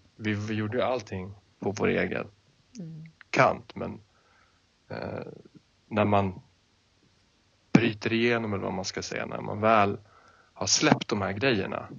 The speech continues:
Speaker 1: då kan man mötas. Men då är det, då är det inte så att man aktivt söker det. Utan där händer det mycket grejer. Man liksom, man är tillsammans fast var och en för sig själv.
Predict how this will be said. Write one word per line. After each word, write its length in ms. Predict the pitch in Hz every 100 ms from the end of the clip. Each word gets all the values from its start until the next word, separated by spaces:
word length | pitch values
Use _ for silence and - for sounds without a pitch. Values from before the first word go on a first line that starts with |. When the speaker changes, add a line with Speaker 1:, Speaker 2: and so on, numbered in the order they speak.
| - _
Speaker 1:
då 180 | - 151
kan 160 | 165 135
man 140 | 101
mötas. 600 | - - - 69 - - - _ _ _ _ _ _ _
Men 200 | - 113
då 140 | 107 120
är 100 | 127
det, 200 | 117 101
då 80 | 110
är 40 | 113
det 60 |
inte 120 | 113
så 120 | - 101
att 100 | -
man 200 | 92 -
aktivt 500 | 104 - - - -
söker 600 | - - 113 107 - -
det. 200 | - - - _ _ _ _ _ _ _ -
Utan 640 | 110 104 95 95 90 -
där 220 | 113 127 95
händer 300 | 95 92 95
det 60 | 101
mycket 360 | 104 - -
grejer. 400 | - - - - - _
Man 160 | - -
liksom, 320 | 131 - - - _ _ _ _ _ _ _ _ _ _ _ _ _ _ _ _ _
man 160 | 117
är 120 | 110 101
tillsammans 600 | 104 120 110 101 92 -
fast 520 | 95 - - - -
var 320 | - 104 104
och 60 | 104
en 120 | 95
för 100 | 95
sig 160 | - 98
själv. 280 | - -